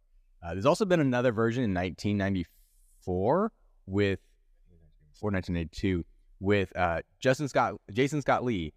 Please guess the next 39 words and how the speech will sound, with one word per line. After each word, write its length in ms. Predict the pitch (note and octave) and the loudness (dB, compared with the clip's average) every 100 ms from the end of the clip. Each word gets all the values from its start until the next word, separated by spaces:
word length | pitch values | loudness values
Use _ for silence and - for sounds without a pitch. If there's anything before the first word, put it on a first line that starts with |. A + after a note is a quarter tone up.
| _ _ | _ _
which 180 | G#2 G2+ | -8 -6
you 180 | G#2+ G#2 | -4 -2
know 300 | A#2 B2 B2+ | -2 0 0
he's 220 | A#2 A2+ | 0 -2
from, 300 | A#2 G#2 G2+ G#2 | -2 -2 -4 0
uh, 220 | F#2+ F2+ | 0 0
Dragon, 720 | F2 G2 F#2+ G2 F#2+ F2 E2+ E2 | 0 0 2 2 0 -2 -6 -8
the 100 | G2 | -6
Bruce 280 | F2+ G2 - | -2 -4 -2
Lee 100 | G2+ | -4
story. 480 | - E2+ E2 D#2+ D2+ _ _ | -2 -4 -4 -4 -10 _ _
So 380 | - - D#3+ D#3+ | -20 -2 2 2
fascinating. 720 | A#2 G2 - G2 E2+ E2 E2+ - | 2 -2 -2 -4 -4 -6 -8 -6
I 80 | G2 | -4
saw, 280 | B2 A2+ - | 0 0 0
I 60 | |
just 140 | G#2 G#2 | -4 2
saw 140 | A#2 | 2
a 40 | F2+ - | 2 -2
clip, 220 | A#2 E2+ _ | -2 -2 _
and 80 | - | -8
I 20 | |
was 80 | F#2+ | -4
like, 100 | F#2 - _ _ _ | -4 -6 _ _ _
"Where 280 | G#2+ A2+ B2 | -4 0 0
can 140 | A#2 | 0
I 40 | G#2 | 0
find 220 | E2+ D2+ | 0 -2
this?" 280 | D2+ - _ _ - | -8 -12 _ _ 0
That 200 | G2 G2+ | 0 0
was 240 | A#2 C#3+ | 0 2
a 80 | D3 | 2
Disney 300 | A#2+ B2 C3 | -2 0 0
version, 540 | A2 B2 A#2 G2 C2+ - _ _ _ _ | 2 0 0 -4 -8 -16 _ _ _ _
but 200 | F#2+ F#2 | 0 2
it 100 | F#2+ | 2
was, 220 | F#2 F2 | 0 -2
you 120 | G2+ F2 | -4 0
know, 220 | E2 | 0